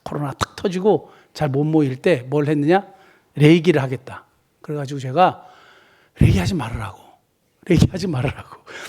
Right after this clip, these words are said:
그랬더니 "아니, 레위기를 해야 된대요." 아, 레위기의 말씀이 너무 자기가 묵상해 보니까, 그러니까 본인은 깊고 좋을 수 있는데 그 준비를 대-, 대충 하면 성도들이 너무너무 힘들어하고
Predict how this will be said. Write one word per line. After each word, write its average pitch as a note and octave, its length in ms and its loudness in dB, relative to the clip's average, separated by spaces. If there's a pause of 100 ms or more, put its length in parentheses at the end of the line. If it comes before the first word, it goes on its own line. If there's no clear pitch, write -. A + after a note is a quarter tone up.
(160)
그랬더니 F3 360 2
"아니, C#3 240 2
레위기를 D#3+ 360 6
해야 F#3+ 140 6
된대요." B2 420 -8 (160)
아, - 380 -4
레위기의 C#3+ 360 4
말씀이 B2+ 440 -4
너무 D3+ 340 -4
자기가 C#3 280 -2
묵상해 D3 320 -4
보니까, C#3 180 -6 (300)
그러니까 - 180 2
본인은 C4 460 6
깊고 A3 360 -2
좋을 F3+ 220 4
수 A3 140 0
있는데 C#3 840 0 (640)
그 A3+ 200 2
준비를 A3 520 2
대-, D#3+ 180 4
대충 G3 440 0
하면 E3 720 2 (140)
성도들이 G#3+ 580 -4
너무너무 C#4+ 480 4
힘들어하고 D#3 920 2